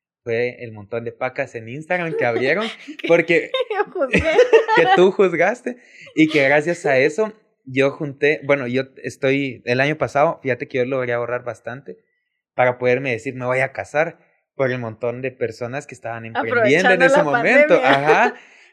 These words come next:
Speaker 1: Entonces yo saqué y dije, "No, entonces yo ahorita me voy a montar también", y aproveché ese momento,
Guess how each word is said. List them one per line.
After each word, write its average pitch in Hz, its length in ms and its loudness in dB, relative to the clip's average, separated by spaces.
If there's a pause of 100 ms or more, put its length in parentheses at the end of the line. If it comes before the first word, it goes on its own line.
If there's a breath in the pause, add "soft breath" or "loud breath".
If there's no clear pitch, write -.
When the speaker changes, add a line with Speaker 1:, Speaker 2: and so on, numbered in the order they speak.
Speaker 1:
Entonces 165 220 2
yo 151 140 2
saqué 156 320 0
y 160 40 2
dije, 170 200 -2
"No, 123 160 -4
entonces 127 200 -4
yo 160 60 4
ahorita 151 240 -2
me 165 100 -4
voy 135 80 -4
a 135 40 -6
montar 139 400 -4
también", 160 600 -6 (240)
y 139 120 -2
aproveché 127 460 -2
ese 185 160 -4
momento, 151 580 -6